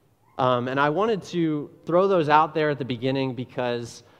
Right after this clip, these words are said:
the reality is we are on a timeline here.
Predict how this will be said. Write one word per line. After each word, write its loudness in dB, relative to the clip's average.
the -6
reality 4
is -2
we -2
are -2
on -4
a -6
timeline -2
here. -4